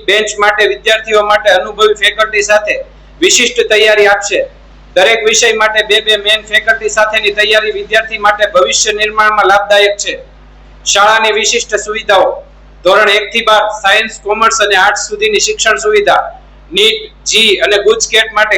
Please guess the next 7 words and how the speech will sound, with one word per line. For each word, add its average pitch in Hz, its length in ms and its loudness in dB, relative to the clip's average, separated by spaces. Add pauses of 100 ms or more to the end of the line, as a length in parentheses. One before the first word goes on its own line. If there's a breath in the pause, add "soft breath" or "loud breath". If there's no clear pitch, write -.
(140)
ખાસ 208 240 -2
તૈયારી 214 420 0
સાથે 202 220 0 (100)
ફૂલ 214 160 -2
ડે 214 240 0
સ્કૂલ, 214 260 -2 (580)
સ્માર્ટ 214 300 0